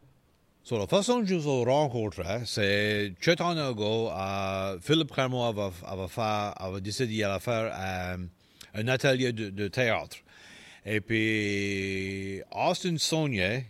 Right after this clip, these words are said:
qui est le père à Jason Saunier, qui est beau chum à Claude, avait convaincu, euh, Claude de venir au, au atelier pour,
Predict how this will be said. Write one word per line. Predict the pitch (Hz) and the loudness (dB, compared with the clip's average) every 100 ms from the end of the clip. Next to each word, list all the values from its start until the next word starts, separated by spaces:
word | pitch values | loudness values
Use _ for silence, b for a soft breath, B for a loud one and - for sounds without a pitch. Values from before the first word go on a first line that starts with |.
| _ | _
qui | 110 | -4
est | 98 | -2
le | 92 | -4
père | - 127 123 127 120 123 - | 0 2 4 2 2 0 0
à | 101 101 87 85 _ _ | -2 -4 -6 -14 _ _
Jason | 131 180 175 135 | 2 4 4 2
Saunier, | - 107 92 92 110 | 0 0 0 -2 0
qui | 98 | 0
est | 95 | 0
beau | 90 110 117 | -2 -2 0
chum | 131 107 | 0 -2
à | 92 | 0
Claude, | 143 156 107 113 - b b b | 2 4 2 -2 -8 b b b
avait | - 107 107 92 | -8 -4 -6 -2
convaincu, | 131 143 143 139 131 - - _ - | 2 4 4 2 -2 -12 -16 _ -8
euh, | 107 104 | -4 -4
Claude | - 147 139 | 2 6 6
de | 123 | 4
venir | 110 98 113 131 123 120 117 - | -2 -4 0 2 2 2 0 -4
au, | - 120 120 117 101 117 | 0 2 2 0 0 2
au | |
atelier | 117 127 135 117 113 | 2 2 2 2 0
pour, | 104 104 98 98 | -2 -4 -2 -4